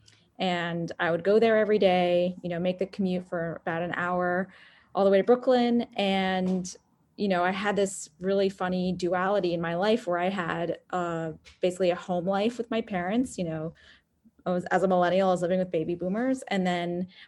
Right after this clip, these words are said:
I went to work and I was surrounded by other millennials. And I really didn't interact with anyone who was older than five or ten years, uh, than me in the workplace. So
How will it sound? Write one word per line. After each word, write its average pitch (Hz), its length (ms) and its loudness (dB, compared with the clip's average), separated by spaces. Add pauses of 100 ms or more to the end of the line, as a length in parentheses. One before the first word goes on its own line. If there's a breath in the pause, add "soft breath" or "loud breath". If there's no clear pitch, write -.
(100)
I 190 60 0
went 180 200 0
to 190 100 -2
work 175 600 -4
and 190 140 -4
I - 20 -4
was 180 120 -4
surrounded 180 380 -4
by 175 120 0
other 170 180 -4
millennials. 165 800 -6
And 180 100 -4
I 175 60 -4
really 170 340 -2
didn't 170 240 -4
interact 170 720 -6
with 175 400 -4 (480 soft breath)
anyone 185 500 0
who 190 220 -2
was 175 200 -2
older 170 360 -2
than 165 400 -4 (340)
five 175 240 -2
or 180 80 -2
ten 175 220 -6
years, 165 400 -8 (160)
uh, 160 260 -6
than 165 180 -4
me 208 320 0 (560 soft breath)
in 185 120 -2
the 175 80 0
workplace. - 640 -4 (460 soft breath)
So 180 600 2